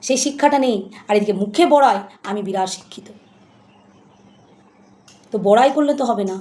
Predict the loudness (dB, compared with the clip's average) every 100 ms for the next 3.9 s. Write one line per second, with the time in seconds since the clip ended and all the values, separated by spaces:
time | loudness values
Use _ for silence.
0 | -14 -12 -2 2 2 2 -2 -2 -2 -2
1 | -2 -8 -10 -12 -18 _ _ _ _ _
2 | _ -6 0 2 2 0 -2 -4 -2 -2
3 | 0 0 0 0 0 4 4 2